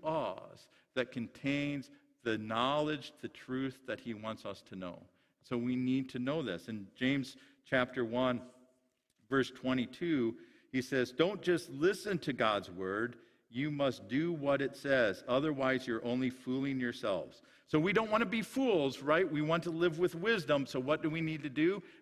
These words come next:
We need to know God's word. This has to be part of our lives. It needs to be in here. And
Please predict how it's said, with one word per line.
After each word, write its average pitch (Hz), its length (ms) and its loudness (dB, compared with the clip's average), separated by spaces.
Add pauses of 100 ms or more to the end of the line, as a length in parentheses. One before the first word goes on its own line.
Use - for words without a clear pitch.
We 135 140 2
need 139 300 2
to 123 240 2 (460)
know 147 640 4 (840)
God's 143 340 2
word. 139 520 2 (440)
This 123 160 0
has 139 240 0
to 151 80 -6
be 127 160 0
part 147 360 2
of 156 120 -2
our 160 160 2
lives. 135 320 2
It 143 100 -6
needs 131 280 0
to - 80 -16
be 143 260 -4
in 175 140 0
here. 156 640 0 (800)
And 147 500 2